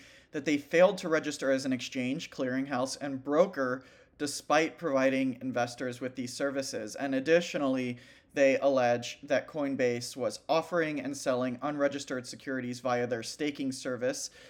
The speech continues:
and that Coinbase, quote, "made available for trading crypto assets that are being offered and sold as investment contracts and thus as securities."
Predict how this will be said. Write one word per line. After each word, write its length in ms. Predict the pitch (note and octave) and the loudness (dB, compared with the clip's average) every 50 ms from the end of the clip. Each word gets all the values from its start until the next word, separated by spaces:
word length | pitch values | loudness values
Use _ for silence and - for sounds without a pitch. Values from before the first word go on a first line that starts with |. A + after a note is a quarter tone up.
| - - _ | -20 -12 _
and 120 | - D3+ D3+ D3 | -4 -2 -2 -2
that 120 | C3+ - | -4 -4
Coinbase, 640 | - - E3+ D#3+ D#3 D3 D3+ D3 D3 C#3+ C#3+ - - | 0 0 0 0 2 0 2 2 2 0 -2 -4 -10
quote, 380 | - - D#3+ C#3+ C#3 C3 C3+ - - - - _ _ | -6 0 2 2 2 2 0 -6 -16 -20 -20 _ _
"made 360 | - C#3+ D3+ D#3+ F3+ G#3 A3 F#3 | -6 0 2 2 2 2 2 2
available 540 | - D3+ D#3 D#3 D3 D3 C#3 C#3+ D3 C#3+ | 2 2 4 4 2 2 2 2 0 0
for 220 | C#3 - - C#3+ C3+ | 0 -2 -4 -4 -4
trading 580 | C3+ - D#3 C#3+ C#3+ C#3 B2+ B2+ B2+ B2 - - _ | -4 -2 0 0 0 0 0 -2 -4 -6 -8 -14 _
crypto 420 | - - F#3 F3+ F#3 F3+ D#3+ D3+ - | -2 -2 -2 2 2 2 2 2 2
assets 640 | B2+ C3 B2 B2 - - A#2+ A#2 A#2 - - - - - - - _ _ | 0 -2 -2 -2 -2 -2 -2 -2 -2 -6 -10 -12 -12 -14 -20 -20 _ _
that 220 | - C#3 C3+ C3 - | 2 2 2 4 2
are 140 | C#3+ D3 | 0 0
being 500 | C3+ D3 C#3+ C#3+ C#3+ C#3+ C#3+ C#3+ C#3 C3+ - _ _ _ _ _ _ | 2 0 0 2 2 2 0 -2 -4 -6 -10 _ _ _ _ _ _
offered 520 | C#3+ D#3 E3+ F3 - C#3+ C#3 C#3 C3+ C3+ - | 2 2 2 2 0 0 0 2 0 0 -2
and 160 | C#3 C#3+ C#3 C3+ | -4 -4 -4 -6
sold 460 | - - F#3+ E3+ D3 C3+ C3 C3 C3 | -6 0 2 2 4 4 2 2 2
as 200 | - C3+ C3+ C3 | 0 0 0 0
investment 600 | B2+ D3 C#3 B2+ D3+ D3+ - - D3+ C3+ A#2 - | -4 -6 -2 0 0 0 0 -4 -6 -8 -8 -6
contracts 560 | D3 C3 B2 B2 - C3+ A#2 A#2 A2+ - - | -6 -4 -4 -4 -4 -2 -2 -2 -4 -6 -8
and 160 | - C#3+ C3+ C#3 | -8 -6 -2 -2
thus 220 | C3 B2+ B2+ - | -2 -2 -2 -6
as 280 | - C3 C3 A#2+ B2 - | -4 -4 -2 -2 -4 -8
securities." 680 | - - - - D#3 D3+ B2+ G#2+ G2+ G2+ A2+ - - | -10 -12 -8 -6 -4 -4 -2 -4 -6 -10 -12 -14 -16